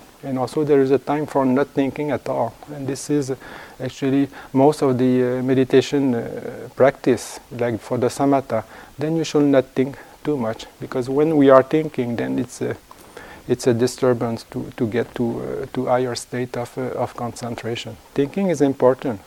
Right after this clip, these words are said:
so we should use thinking in a, in a very healthy way.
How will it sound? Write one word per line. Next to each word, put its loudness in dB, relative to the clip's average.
so -8
we 0
should 0
use -4
thinking -8
in 0
a, -8
in 0
a -2
very 6
healthy -2
way. -2